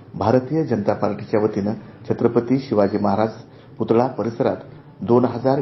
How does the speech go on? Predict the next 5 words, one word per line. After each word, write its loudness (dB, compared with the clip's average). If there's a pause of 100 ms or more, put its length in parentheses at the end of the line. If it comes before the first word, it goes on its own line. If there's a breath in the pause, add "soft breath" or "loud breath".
एकवीसशे 0 (280 loud breath)
गणरायाच्या 2
मूर्ती -4 (460 loud breath)
शहर 6
महानगर 2